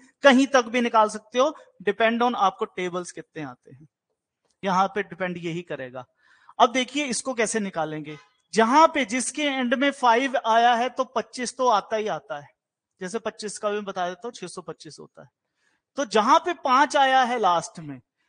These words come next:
उसके एंड में तो पच्चीस आना ही आना है। जैसे पैंतीस है, पैंतीस के end में भी पांच दिखाई दे रहा है, तो यहाँ पच्चीस तो आएगा ही आएगा। पैंतालीस में भी पांच दिखाई दे रहा है तो पच्चीस last में आएगा ही आएगा,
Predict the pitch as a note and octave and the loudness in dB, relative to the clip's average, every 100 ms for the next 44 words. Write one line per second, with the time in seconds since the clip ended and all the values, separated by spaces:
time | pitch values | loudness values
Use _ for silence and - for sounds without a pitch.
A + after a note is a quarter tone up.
0 | _ C4+ C4+ - D#4+ C4+ B3+ B3+ C4+ D#4+ | _ -8 -8 -6 -4 -2 0 -2 -2 -4
1 | - A#3 C#4+ C#4 C#4 B3 B3 B3 A3+ D#3+ | -4 -6 -6 -4 0 2 0 -2 -2 -4
2 | D3 D3 D#3 G3 B3+ - A3+ A3+ C#4 C4+ | -6 -10 -10 -10 -10 -2 -2 -2 -6 -8
3 | A3+ G#3+ A3 G#3 B3+ B3 B3+ B3 A#3 C4 | -6 -6 -6 -10 -10 -12 -8 -8 -6 -8
4 | C4 A3+ A3 - B3 A#3 A#3+ B3 B3+ B3+ | -6 -2 -2 -2 -10 -12 -8 -6 -4 -4
5 | G#3 G#3 B3 B3 A#3+ A#3 - B3 - B3 | -4 -6 -6 -6 -6 -10 -12 -14 -6 -4
6 | A#3+ A#3+ B3 A3 A3 A3+ _ _ _ _ | -2 -4 -4 -4 -6 -12 _ _ _ _
7 | _ _ _ A#3 A3+ A#3+ A#3 B3+ B3 C4 | _ _ _ -6 -2 0 0 -2 -6 -6
8 | C4 - A#3+ B3 B3 A3+ B3 B3 A#3+ B3 | -6 -4 -2 -2 -4 -12 -6 -4 -2 -4
9 | B3 B3 B3+ A#3 - C4 - G#3 G#3 G#3+ | -4 -6 -6 -8 -8 -12 -4 0 0 -2
10 | A#3+ C4 G#3 G3 G3 G3 G3 D#3 D3 D3 | -8 -6 -2 -2 -4 -6 -4 -6 -8 -14